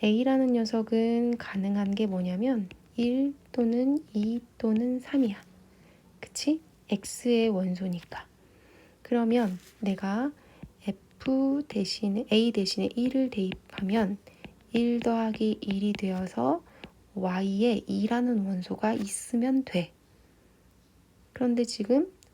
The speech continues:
삼, 사, 오로 이루어져 있는 공역이므로 A가 일일 때는 가능성이 없지. 자, 그러면 A에다 이를 대입하면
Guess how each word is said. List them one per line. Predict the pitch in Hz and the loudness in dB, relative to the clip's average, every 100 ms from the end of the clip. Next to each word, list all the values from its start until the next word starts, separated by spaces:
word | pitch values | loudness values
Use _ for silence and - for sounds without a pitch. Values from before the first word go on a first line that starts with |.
| - | -20
삼, | - 277 269 269 | -8 0 2 2
사, | 277 262 | 0 0
오로 | 220 214 | 2 2
이루어져 | 202 196 202 196 196 | 0 0 0 -2 -2
있는 | 185 185 196 | -2 -2 -4
공역이므로 | - 196 185 190 185 180 180 254 202 - - - - - - - - | -4 -2 -2 -2 -4 -4 0 0 0 -4 -18 -20 -20 -20 -20 -16 -4
A가 | 196 202 208 208 | 0 0 0 -2
일일 | 202 214 247 247 | -2 -2 -2 -4
때는 | - 214 220 269 | -2 0 2 0
가능성이 | - - 190 190 - 185 202 277 294 - | 0 -4 -2 -4 -4 -2 0 0 -2 -6
없지. | 180 - - 190 - - - - - - - | -8 -6 -4 -4 -4 -16 -20 -20 -20 -20 -20
자, | - - | -20 -6
그러면 | 226 233 196 196 262 320 - - - _ - - - | 0 2 2 2 2 0 -2 -20 -20 _ -18 -6 0
A에다 | 208 220 220 185 | 2 2 2 0
이를 | 180 208 233 262 | 0 0 2 2
대입하면 | 226 185 185 - 185 208 214 | 2 -2 -2 -4 -2 2 0